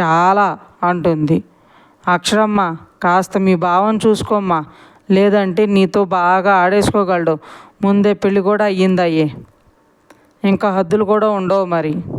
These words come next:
సామ్రాట్ నవ్వి, "మరి నా సంగతేంటి?" అంటాడు. అక్షర నవ్వి, "ఇది కదా నీ బాధ,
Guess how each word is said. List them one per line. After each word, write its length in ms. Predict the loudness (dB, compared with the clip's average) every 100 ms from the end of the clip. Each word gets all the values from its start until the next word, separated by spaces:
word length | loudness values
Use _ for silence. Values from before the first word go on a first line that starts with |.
| -10 -10 _ _ -20 -20 _ -16
సామ్రాట్ 720 | -4 -2 0 2 2 2 0 0 2
నవ్వి, 500 | 2 2 2 0 -2 -10 -20 _ 0
"మరి 260 | 0 0
నా 200 | 0 0
సంగతేంటి?" 920 | 0 0 0 0 0 0 0 2 2 -2 -10 -4
అంటాడు. 440 | -2 0 -2 -2 -2 0 0 -2 -4 -8 -10 -12 -16 -20 -20 -20 -20 _ _ _ _ _ _ -20 -20 -20 -8 -6
అక్షర 420 | -4 0 0 0
నవ్వి, 520 | 0 0 0 0 -2 -4 -20 -18 -2
"ఇది 200 | 0 0
కదా 360 | 0 0 2 0
నీ 160 | 0 0
బాధ, 300 | 0 0